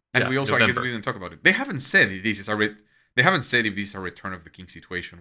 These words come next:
Speaker 1: where this is the last one, right?
Speaker 2: It is the last of the planned adaptation of the first book.
Speaker 1: Of the f-
Speaker 2: And the other books
Speaker 1: Okay.
Speaker 2: are much stranger. Paul, spoilers, becomes more or less a villain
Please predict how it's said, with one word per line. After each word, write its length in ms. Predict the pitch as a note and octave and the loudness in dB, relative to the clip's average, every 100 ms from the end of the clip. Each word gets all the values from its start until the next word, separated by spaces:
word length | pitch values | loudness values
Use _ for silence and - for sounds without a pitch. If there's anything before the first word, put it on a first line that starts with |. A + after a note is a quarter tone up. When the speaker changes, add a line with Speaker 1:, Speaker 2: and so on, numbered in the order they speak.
| D#2+ | -18
Speaker 1:
where 100 | E2 | -16
this 180 | F2 | -16
is 120 | E2+ D#2+ | -18 -20
the 100 | D2+ | -14
last 260 | F2 C3 | -14 -14
one, 200 | G2 _ _ - - _ _ _ - | -18 _ _ -20 -20 _ _ _ -16
right? 180 | F2 A#2+ _ _ | -14 -16 _ _
Speaker 2:
It 100 | D3 | 2
is 360 | D3 C#3+ A#2+ A2+ _ _ | 4 4 2 -4 _ _
the 220 | A#2+ C3 | -6 -4
last 540 | A#2 A#2+ B2 - - - | 0 2 2 0 -8 -4
of 220 | G#2+ G2+ | -2 0
the 140 | G#2 G2+ | -2 -6
planned 400 | - A2+ G#2+ G2+ | -2 2 4 6
adaptation 600 | F#2+ F#2 - F#2+ - F#2 | 4 4 -2 -6 -6 -6
of 180 | - F2 | -4 -2
the 100 | F#2+ | -4
first 340 | F2 G2 F2 - - | -2 -4 -4 -10 -4
book. 220 | G2 F2 - | -2 0 0
Speaker 1:
Of 140 | A2 | 0
the 80 | G#2 | 0
f- 240 | - - - | -4 -6 0
Speaker 2:
And 140 | G#2+ | 2
the 140 | G2+ G2 | 4 4
other 200 | F#2+ F#2+ | 4 0
books 600 | E2+ F#2+ - - - - _ _ _ F#2+ | 0 -2 -2 -10 -8 -10 _ _ _ -16
Speaker 1:
Okay. 160 | - _ _ _ _ | -16 _ _ _ _
Speaker 2:
are 720 | G#2+ F#2+ F#2 F2+ F2+ F2 E2+ _ _ _ _ _ _ | 4 6 6 4 2 2 -2 _ _ _ _ _ _
much 480 | G#2+ G#2 G2 - - | -2 0 0 -2 -4
stranger. 840 | - A2 G#2+ G2+ A2 A2 A2 G#2+ A2 _ _ _ _ | -4 -2 -2 -2 -4 -2 -4 -8 -20 _ _ _ _
Paul, 640 | _ - A#2 A2+ A2 G#2+ G#2 _ _ | _ 0 2 4 0 -6 -8 _ _
spoilers, 640 | - - G#2 G2 G2 F#2 | -16 -6 -6 -4 -6 -8
becomes 460 | F#2+ F#2 G2 F2+ E2+ | -14 -12 -12 -12 _
more 220 | F#2 F#2 | -16 -10
or 60 | F#2 | -10
less 180 | F2+ - | -10 -14
a 60 | |
villain 580 | F2 G2+ G#2+ C3 E3 A3+ | -8 -2 0 0 -2 -8